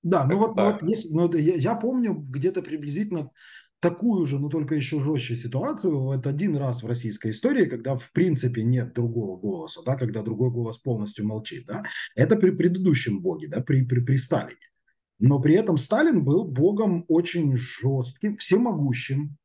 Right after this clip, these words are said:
Speaker 1: абсолютно справедливым, как и любое божество, да, но тем не менее, э, он был жёстким. А Путин, вот он какой в восприятии россиян? Он добрый, он
Speaker 2: А.
Speaker 1: злой, он, он, он, он такой при-, весь, ну,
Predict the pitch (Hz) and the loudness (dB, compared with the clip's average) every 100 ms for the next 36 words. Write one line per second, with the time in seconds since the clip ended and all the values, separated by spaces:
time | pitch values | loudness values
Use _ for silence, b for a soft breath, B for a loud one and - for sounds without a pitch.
0 | - - 131 - 180 254 202 151 - 160 | -12 -2 0 2 2 2 0 -2 2 2
1 | 147 117 113 131 151 143 151 147 147 139 | 2 0 0 0 -2 -2 0 0 0 -2
2 | 139 139 - 143 139 196 208 B B 123 | -4 -6 -4 -4 -2 -4 -8 B B 2
3 | 127 143 240 269 202 175 233 247 247 233 | 4 4 4 4 4 4 4 4 2 0
4 | - 156 151 160 165 208 240 170 147 - | 2 2 2 4 4 4 2 2 0 -2
5 | - 135 - - 269 - 120 104 107 135 | -6 -6 -6 0 0 2 -4 -4 -4 0
6 | 123 120 156 - 120 - - _ _ _ | -2 -2 -10 2 2 2 -6 _ _ _
7 | 120 120 110 104 107 123 135 131 101 - | 2 2 2 -2 -4 -2 0 2 0 -4
8 | 87 98 - 117 - - _ _ _ _ | -6 -6 0 0 0 -10 _ _ _ _
9 | _ _ _ _ _ - 160 156 131 277 | _ _ _ _ _ 4 6 8 8 6
10 | 370 311 254 180 147 139 123 160 277 311 | 6 4 4 4 6 4 4 2 4 0
11 | 262 156 147 143 147 139 143 170 147 131 | 4 6 6 4 4 4 2 4 4 2
12 | 135 139 131 123 117 - 127 123 120 123 | 0 2 2 0 -2 0 0 0 0 -2
13 | - 139 127 | 0 0 0